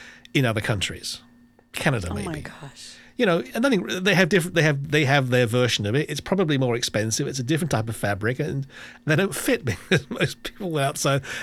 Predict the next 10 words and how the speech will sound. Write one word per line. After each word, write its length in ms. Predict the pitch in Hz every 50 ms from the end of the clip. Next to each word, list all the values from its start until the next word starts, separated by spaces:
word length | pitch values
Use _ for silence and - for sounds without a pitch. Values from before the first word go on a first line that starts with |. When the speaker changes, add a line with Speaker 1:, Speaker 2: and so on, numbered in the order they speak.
| -
Speaker 1:
outside 260 | - 156 160 - 160
of 60 | 147 147
America 400 | 139 143 143 139 139 139 - 147
are 40 | 143
dimensionally 720 | 139 135 - - - 139 139 151 160 170 175 - 175 175 165
different, 400 | 202 240 247 - - 120 120 120
shall 140 | - 120
we 100 | 104 98
say. 280 | 101 - - 98 87 90 - - - - - - - - - - - - - - - -
Uh, 440 | - 143 143 143 139 135 131 131 -